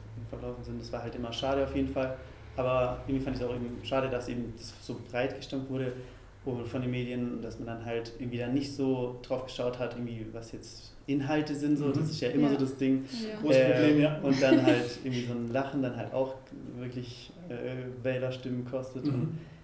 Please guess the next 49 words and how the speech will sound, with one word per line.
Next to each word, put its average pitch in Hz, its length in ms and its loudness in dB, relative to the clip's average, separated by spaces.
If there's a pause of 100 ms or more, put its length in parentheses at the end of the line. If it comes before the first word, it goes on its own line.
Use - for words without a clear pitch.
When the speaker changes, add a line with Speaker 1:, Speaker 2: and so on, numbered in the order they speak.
(120)
Speaker 1:
dass - 80 -14
man 123 80 -8
da 113 80 -4
halt 117 120 -6
einfach 117 220 -6
so 117 140 -8
ein 113 40 -8
bisschen 113 220 -10
schaut, 117 420 -8
das - 160 -20
war, 117 60 -8
fand 117 180 -8
ich 117 60 -10
ein - 40 -12
bisschen 113 180 -12
schade, 120 280 -6
dass 110 180 -10
da 110 100 -12
eben 110 240 -12 (720)
hätte 139 160 0
ein 127 100 0
bisschen 113 240 -6
tiefer 123 300 -6
sein 120 180 -4
Speaker 2:
Mhm. 131 60 0
Speaker 1:
können 127 260 0 (440)
und 131 60 0
nicht 127 200 -2
irgendwie 113 380 -4 (100)
Wahlentscheidung 120 560 -2
ist, - 200 -8
wie 120 120 -6
sich 107 180 -8
jetzt - 400 -10
grad - 540 -2 (240)
jemand 113 260 -6
verhält. 117 400 -6 (500)
Speaker 3:
Ja. 240 420 -6
Speaker 1:
Ähm, 110 200 -6 (140)
aber 127 140 -6
an 123 60 -2
sich 123 200 -6 (500)
auf 135 120 -14
jeden 120 180 -6
Fall 117 260 -2 (560)
schon 117 260 -6 (400)
gut, 147 300 -2 (500)
fand 131 200 -4
ich's. 127 240 -14